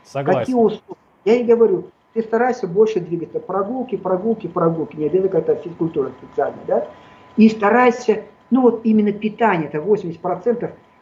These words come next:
Speaker 2: нашего здоровья, питание. Ну, чистая вода и натурально, сытно, калорийно, качественно, природная, естественная пища. И всё время я им говорю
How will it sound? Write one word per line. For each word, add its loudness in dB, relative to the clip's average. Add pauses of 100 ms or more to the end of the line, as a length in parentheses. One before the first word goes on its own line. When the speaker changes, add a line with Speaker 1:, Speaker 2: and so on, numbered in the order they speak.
Speaker 2:
нашего 0
здоровья, -2
питание. -4 (420)
Ну, 0 (520)
чистая 0
вода 0 (160)
и -4
натурально, 0
сытно, -2
калорийно, -2
качественно, -8
природная, -4 (320)
естественная -8
пища. -14 (720)
И 8
всё 6
время 4
я 6
им -4
говорю 0